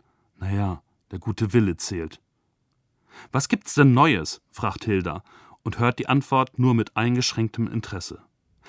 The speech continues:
Paschewskis haben ein neues Auto bekommen und Isolde ein neues Knie. Allen geht es gut damit. Kevin macht jetzt seinen Führerschein und Nico will nicht in die Tanzschule. Dabei hätte ausgerechnet der es bitter nötig, ein bisschen Benimm zu lernen.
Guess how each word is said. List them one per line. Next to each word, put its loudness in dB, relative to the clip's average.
Paschewskis 0
haben 0
ein 4
neues 4
Auto 2
bekommen -2
und -10
Isolde 4
ein 2
neues 2
Knie. -4
Allen 4
geht -4
es -6
gut -6
damit. -6
Kevin 6
macht 2
jetzt 2
seinen 6
Führerschein 0
und 0
Nico 4
will 6
nicht 2
in 4
die 4
Tanzschule. -2
Dabei 0
hätte -2
ausgerechnet -2
der 6
es -4
bitter -2
nötig, 0
ein -2
bisschen -2
Benimm -2
zu -6
lernen. -8